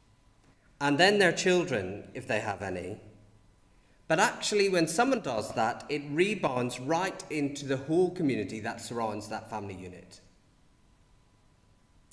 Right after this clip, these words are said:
New Year's Eve together every year, and then it turned out that two people within that group were having an affair with each other. And everyone's friendships were ruined.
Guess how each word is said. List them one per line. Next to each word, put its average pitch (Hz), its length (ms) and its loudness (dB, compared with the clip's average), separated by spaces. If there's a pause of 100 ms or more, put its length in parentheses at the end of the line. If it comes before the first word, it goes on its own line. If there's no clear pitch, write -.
(480)
New 107 120 -8
Year's 107 260 -6
Eve 107 180 -10
together 104 300 -6
every 101 220 -6
year, 104 180 -2
and 113 120 0
then 208 140 6
it 175 120 -10
turned 120 240 0
out 110 220 0
that 120 140 -6
two 185 180 0
people 147 320 -2
within 165 380 0
that 113 200 -2
group 104 320 -6 (340)
were 135 100 2
having 131 260 2
an 110 80 0
affair 104 300 0
with 101 160 -6
each 104 180 -8
other. 90 280 -8 (1500)
And 147 140 0 (100)
everyone's 165 540 4
friendships 110 520 -4
were 104 80 -2
ruined. 95 420 -8